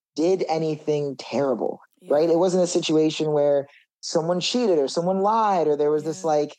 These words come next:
Speaker 1: grand betrayal. It was just something had run its course and then it was over and people were hurt.
Speaker 2: Mm.
Speaker 1: Um,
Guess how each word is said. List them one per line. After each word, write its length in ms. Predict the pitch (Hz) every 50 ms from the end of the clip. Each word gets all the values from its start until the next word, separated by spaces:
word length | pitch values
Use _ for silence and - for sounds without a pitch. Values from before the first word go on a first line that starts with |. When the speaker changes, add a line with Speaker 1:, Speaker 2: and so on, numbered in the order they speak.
| _ _ _ - 131
Speaker 1:
grand 420 | 120 135 147 170 180 190 196 196
betrayal. 580 | 185 190 - - - 190 240 240 180 156 139 131
It 100 | 123 143 147
was 200 | 156 160 151 147
just 500 | 135 160 160 156 147 - - - - -
something 280 | - 160 160 156 175 170
had 100 | 170 156
run 160 | 147 156 156
its 100 | 156 131
course 380 | - - 160 165 170 170 - -
and 160 | - 135 147 147
then 80 | 143
it 40 | 143
was 120 | 135 127 135
over 320 | 147 160 160 156 156 151
and 100 | 147 143
people 220 | - 165 151 143 139
were 140 | 135 127
hurt. 320 | 127 - 151 156 156 160 202
Speaker 2:
Mm. 400 | 208 208 202 202 196 190 190 165
Speaker 1:
Um, 480 | 151 147 143 139 135 131 131 131 131